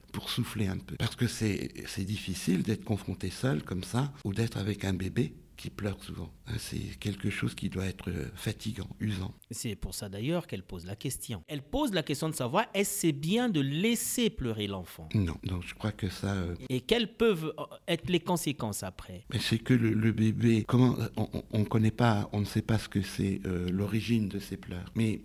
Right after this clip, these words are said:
Speaker 1: euh, là aussi, on, il a peut-être, euh, quelque chose en lui à un niveau médical qui ne va pas, on ne sait pas. Peut-être qu'il, que c'est un bébé qui a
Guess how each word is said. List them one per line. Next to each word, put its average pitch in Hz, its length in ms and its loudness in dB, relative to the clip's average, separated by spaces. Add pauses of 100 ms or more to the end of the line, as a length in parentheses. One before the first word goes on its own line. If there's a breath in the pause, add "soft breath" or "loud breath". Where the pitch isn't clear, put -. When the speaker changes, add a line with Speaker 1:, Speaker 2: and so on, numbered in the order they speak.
Speaker 1:
euh, 101 220 4
là 107 140 2
aussi, 147 340 4
on, 110 480 6 (640)
il 107 200 0
a 107 60 2
peut-être, 110 640 0
euh, 95 540 2
quelque 104 300 0
chose 101 240 2
en 104 100 4
lui 110 480 4
à - 80 -4
un 98 60 2
niveau 98 260 2
médical 127 600 2
qui 104 100 2
ne 98 60 2
va 95 160 0
pas, - 200 -2
on 92 100 0
ne 95 60 2
sait 120 140 0
pas. 185 220 0 (120)
Peut-être 123 440 0
qu'il, 95 800 0
que 107 120 0
c'est 104 200 0
un 98 100 2
bébé 104 380 2
qui 90 420 -4
a 90 200 -2